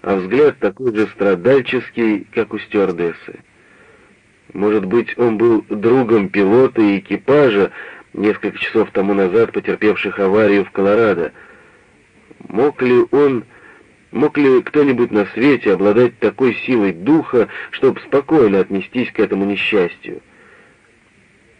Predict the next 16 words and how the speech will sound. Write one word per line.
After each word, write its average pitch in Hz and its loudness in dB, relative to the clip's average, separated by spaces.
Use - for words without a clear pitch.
Могли 95 0
ли 107 2
обуглившиеся 98 -2
скелеты 101 0
семидесяти 104 -4
трех 107 0
мертвецов 101 0
означать 107 2
для 110 0
него 113 4
меньше, 120 0
чем 101 0
для 95 -2
всего 107 0
остального 107 0
мира? 113 0